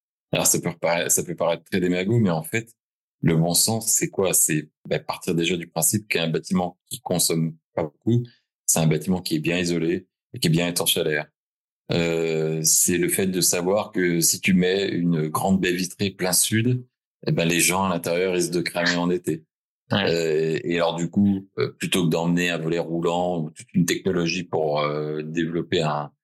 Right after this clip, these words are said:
Speaker 1: un rideau, eh ben, on peut essayer de travailler sur des masques solaires qui font que, bah, en hiver, t'es content d'avoir cette lumière qui réchauffe un petit peu ton, ton
Speaker 2: Mm.
Speaker 1: enveloppe. Et puis, en fonction de ce masque, avec un soleil plus haut en été, t'es con-,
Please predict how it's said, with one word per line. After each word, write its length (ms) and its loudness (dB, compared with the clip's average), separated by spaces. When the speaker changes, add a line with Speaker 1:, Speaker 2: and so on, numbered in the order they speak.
Speaker 1:
un 120 2
rideau, 520 2
eh 40 2
ben, 340 2
on 320 2
peut 240 -2
essayer 280 2
de 60 -20
travailler 200 2
sur 180 0
des 80 -2
masques 320 0
solaires 440 2
qui 120 -10
font 260 -4
que, 380 -2
bah, 100 0
en 100 4
hiver, 280 2
t'es 120 -4
content 260 -4
d'avoir 240 0
cette 240 -2
lumière 320 2
qui 120 -8
réchauffe 380 -2
un 80 -2
petit 160 -14
peu 280 -2
ton, 380 -4
ton 120 -8
Speaker 2:
Mm. 140 0
Speaker 1:
enveloppe. 340 -2
Et 140 0
puis, 220 2
en 80 0
fonction 300 -4
de 60 -2
ce 120 0
masque, 360 0
avec 240 -2
un 60 -6
soleil 280 -2
plus 200 -4
haut 180 2
en 100 0
été, 360 -2
t'es 100 -4
con-, 140 -12